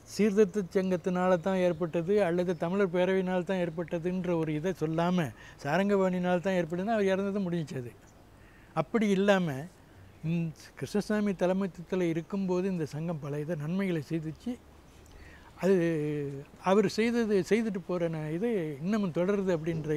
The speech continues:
எண்ணத்துல இருக்கணுமோ ஒழிய, கிருஷ்ணசாமிக்குன்ற ஒரு இது வரக்கூடாது. அது காலத்தால் அழிந்துவிடும். உலகத்திலேயே என்னை கேட்டா,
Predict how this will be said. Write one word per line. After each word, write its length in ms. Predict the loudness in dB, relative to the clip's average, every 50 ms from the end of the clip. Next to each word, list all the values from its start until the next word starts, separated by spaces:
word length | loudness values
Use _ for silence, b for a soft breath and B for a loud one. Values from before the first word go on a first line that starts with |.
| 0
எண்ணத்துல 420 | 0 -2 -4 -6 -4 -4 -2 -2 -2
இருக்கணுமோ 280 | -4 -6 -6 -6 -6
ஒழிய, 280 | -6 -4 -4 -4 -4 -4 -6 -10 B B B B B B B
கிருஷ்ணசாமிக்குன்ற 960 | -8 -4 -2 -2 -2 0 0 0 0 0 0 -2 -2 -2 -2 -2 -2 0 0
ஒரு 160 | 0 0 -2
இது 120 | -2 -4
வரக்கூடாது. 460 | -4 -4 -6 -6 -6 -6 -8 -8 -10 -14 -16 -20 -20 -20 -20 -18 -14 -14 -14 -14 -14 -16 -16 -16 -16 -16 -18 -20 -20 -20 B B B B B B B B B B B
அது 240 | B 2 4 4 4
காலத்தால் 520 | 4 2 2 4 4 2 2 2 2 2 2
அழிந்துவிடும். 520 | 2 0 0 0 0 0 -2 -2 -6 -10 -16 -20 -20 -18 -12 -8
உலகத்திலேயே 920 | -2 0 2 2 2 0 -2 -4 -4 -2 0 0 2 2 0 0 -2 -6 -8 -14 -20 -20 -20 -20 -20 -16 -10
என்னை 220 | -8 -4 -4 -4 -2
கேட்டா, 520 | -2 0 0 0 0 -2 -4 -4 -4 -6